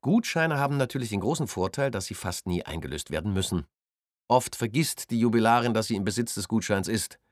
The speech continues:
Darauf hoffe ich auch ein bisschen. Nach langen Verhandlungen haben meine Frau und ich uns auf einen Satz geeinigt, der jetzt auf unserem Gutschein steht.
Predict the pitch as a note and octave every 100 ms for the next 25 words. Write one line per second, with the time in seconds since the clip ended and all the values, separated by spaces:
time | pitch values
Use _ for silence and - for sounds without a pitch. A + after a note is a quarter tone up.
0 | _ _ _ _ - _ _ _ _ -
1 | G2+ A2 G2+ A2+ A2 G2+ - - - A#2+
2 | A#2+ G2+ E2+ - A2 C#3+ - _ - _
3 | _ - G2 G2 G2+ G2 A2+ B2+ A2+ F#2+
4 | D3 B2 G2+ G#2+ G2+ G#2 G2+ G2 - A#2
5 | G2+ - C#3+ C#3 - G#2 G#2+ - - G#2
6 | F#2+ F2+ F#2+ - - F2+ - F#2 B2 A#2+
7 | G2 F2+ A2 - - F#2+ F#2 - A#2+ C3+
8 | F#2+ D2+ D2 F2 E2+ D#2 D#2 - G#2 G2